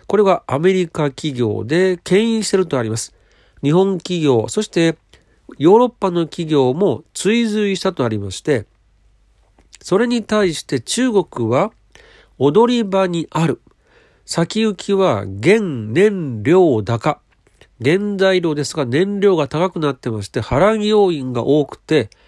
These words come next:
拡大のペース、業績拡大ペースが日本、もちろんアメリカ、ヨーロッパでも鈍化する懸念があると書いてます。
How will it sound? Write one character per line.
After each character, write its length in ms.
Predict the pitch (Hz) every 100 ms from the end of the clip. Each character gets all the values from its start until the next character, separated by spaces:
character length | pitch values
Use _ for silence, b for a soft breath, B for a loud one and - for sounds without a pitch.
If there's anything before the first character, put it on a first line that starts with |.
| b b b
拡 300 | - 147 208
大 320 | 202 196 190
の 160 | 175 165
ペ 360 | - 175 156
ー 40 | 110
ス、 280 | - 170 175 _ b b b 127
業 260 | 156 202
績 380 | 196 - 175 180
拡 340 | - 147 -
大 300 | 180 180 175
ペ 320 | 165 - 170 151
ー 20 |
ス 260 | - 127
が 360 | 127 170 165 120 _ _ _ _ _ 123
日 100 | 135
本、 340 | 202 180 117 _ _ b b -
も 100 | 120
ち 140 | -
ろ 140 | 214 226
ん 80 | 220
ア 120 | -
メ 100 | 120
リ 120 | 160 175
カ、 260 | 165 127 _ b b b b b
ヨ 120 | 156
ー 20 |
ロ 100 | 175
ッ 20 |
パ 240 | 170 - 143
で 120 | 208
も 300 | 208 156 123
鈍 340 | 110 262 247
化 180 | 202 160
す 140 | 139 202
る 120 | 143
懸 180 | - 170
念 240 | 156 143
が 180 | 202 175
あ 60 |
る 100 | 135
と 120 | 127 -
書 80 | 139
い 60 |
て 80 | 113
ま 80 | 113
す。 120 | -